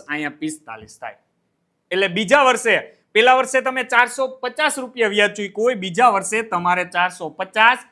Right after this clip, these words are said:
પ્લસ વધારાના કેટલા ચૂકવવા પડે? પિસ્તાલીસ રૂપિયા ચૂકવવા પડે.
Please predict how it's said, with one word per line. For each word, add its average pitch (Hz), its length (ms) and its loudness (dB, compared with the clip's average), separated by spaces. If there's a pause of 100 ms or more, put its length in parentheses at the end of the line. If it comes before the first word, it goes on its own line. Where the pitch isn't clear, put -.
(260)
પ્લસ 247 420 2
વધારાના 180 600 0
કેટલા 196 340 -8
ચૂકવવા 170 400 -4
પડે? 160 240 -2 (380)
પિસ્તાલીસ 220 680 -2
રૂપિયા 170 400 -4
ચૂકવવા 147 480 -2
પડે. 160 300 0